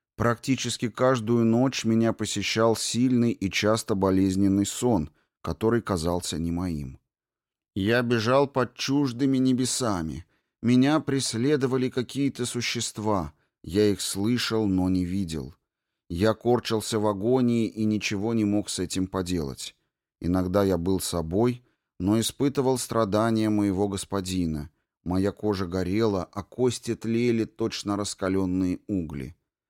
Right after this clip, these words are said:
В другие моменты мне представлялось, что я стал Хакатри и видел древнюю историю моей родословной у себя за спиной, но впереди различал лишь фантомы,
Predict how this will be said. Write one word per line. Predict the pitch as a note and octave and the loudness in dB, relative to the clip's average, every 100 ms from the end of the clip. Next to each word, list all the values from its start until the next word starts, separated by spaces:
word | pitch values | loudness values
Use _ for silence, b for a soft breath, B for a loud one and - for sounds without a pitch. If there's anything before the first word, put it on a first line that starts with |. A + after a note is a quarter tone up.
| _ _ _ - | _ _ _ -8
В | |
другие | F2 G2 F#2+ C3+ | -2 -2 2 4
моменты | C3+ B2+ B2+ B2+ A#2+ A#2+ | 6 6 4 4 2 0
мне | A2 A2+ | 2 0
представлялось, | G#2+ G#2+ - - G2 G2+ A#2+ A#2 A2 | 0 -6 -4 -2 0 2 2 2 0
что | - G2+ | -2 -2
я | G2+ A2+ | 0 0
стал | - - C#3 C#3 A2+ | -2 -2 2 2 2
Хакатри | F#2+ E2+ G2+ F#2 D#2+ - C2+ - _ _ _ - | -4 -6 -2 -2 -2 -10 -14 -16 _ _ _ -6
и | F#2 | -2
видел | F#2+ C#3+ B2 C3 | 0 2 2 2
древнюю | G2+ A#2 B2+ A2+ A2+ A2 | 2 2 2 2 0 0
историю | G2+ - A2+ A2+ A2+ | -2 -2 0 2 2
моей | G#2+ G#2 G#2 | 2 0 0
родословной | G2+ F#2 F#2+ - F#2+ G#2+ G2 G#2 - | 0 0 -2 -4 -2 0 0 -2 -2
у | F#2 | -8
себя | - E2+ F#2 | -8 -4 -4
за | F2 | -4
спиной, | F2+ - G2 F#2+ E2 C#2+ - _ _ _ _ | -8 -6 -2 0 0 -6 -14 _ _ _ _
но | F2 F#2+ | 0 0
впереди | - G#2+ G2+ F#2 B2+ | 0 0 2 2 2
различал | A#2 G2 G2+ F#2 - G#2 G#2 | 2 2 0 0 2 4 4
лишь | G2 F#2+ | 2 -2
фантомы, | - G2+ G2 F#2+ A#2 A#2 E2+ C2 | -2 -2 -2 0 2 2 0 -2